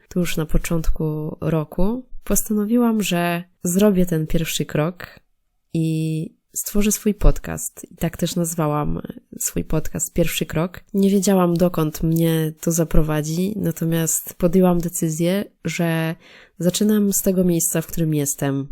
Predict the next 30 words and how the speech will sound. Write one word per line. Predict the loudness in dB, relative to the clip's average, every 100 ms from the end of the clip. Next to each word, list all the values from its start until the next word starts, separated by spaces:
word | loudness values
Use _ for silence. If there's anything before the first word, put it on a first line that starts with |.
| -6
bez | -2 -2 0 -2 -2
żadnego | -4 -4 -4 -6
konkretnego | -4 -4 -4 -2 -4 -4
planu. | 4 6 6 0 -4 -6 -8 _
Wiedziałam, | -4 0 2 2 0
że | 0
jeżeli | -2 0 0
będę | 0 0
się | -4 0
długo | 6 6 6 2
nad | 0 -2
tym | -4 -2
zastanawiać | -4 -2 -2 -2 -2 -4
i | 2
planować, | 4 4 0 -4 -6 -6 -10 -12 -20 -20 -20 _ _
to | 4 4 4 0 0
zawsze | 0 4 4 4
znajdę | 0 2 2
jakąś | 2 4 4 4
wymówkę | 2 4 4 0 -2 -2 -2 -4 _ -6
i | -2
zawsze | 0 0 2 2
będzie | 4 2 2
coś | 0 0 0 -2
do | 0
poprawy, | 4 6 6 6 0 -4
zawsze | -4 -4 -4 -4
będzie | -2 -2 -4
coś | -2 -4 -4 -8
nieidealne, | -4 0 2 0 0 -2 0 0 0 0 -2 -2